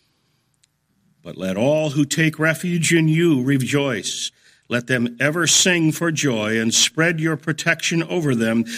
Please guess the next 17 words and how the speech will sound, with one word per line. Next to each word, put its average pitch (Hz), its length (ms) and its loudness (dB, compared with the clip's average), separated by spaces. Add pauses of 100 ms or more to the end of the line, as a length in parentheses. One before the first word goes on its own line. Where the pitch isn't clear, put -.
(140)
that 117 160 -2
those 139 300 2
who 147 120 2
love 143 300 0
your 160 240 2
name 117 460 2
may 110 180 0
exult 117 720 -2
in 120 180 4
you. 98 360 -2 (580)
For 90 120 -12
you 107 180 0
bless 123 460 0
the 175 100 -2
righteous, - 680 -2 (100)
O 120 60 -4
Lord. 117 560 0